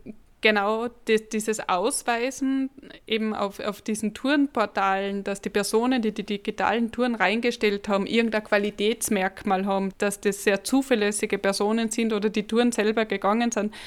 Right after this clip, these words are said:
Also je-, jegliches Qualitätskriterium oder Qualitätssiegel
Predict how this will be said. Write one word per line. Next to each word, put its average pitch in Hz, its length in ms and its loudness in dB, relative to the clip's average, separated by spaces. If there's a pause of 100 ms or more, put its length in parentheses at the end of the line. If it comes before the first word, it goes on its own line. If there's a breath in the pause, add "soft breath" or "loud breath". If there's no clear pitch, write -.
(300 loud breath)
Also 214 260 2 (220)
je-, 220 360 0
jegliches 220 580 -2
Qualitätskriterium 208 1120 -2
oder 208 140 -2
Qualitätssiegel 214 1160 -2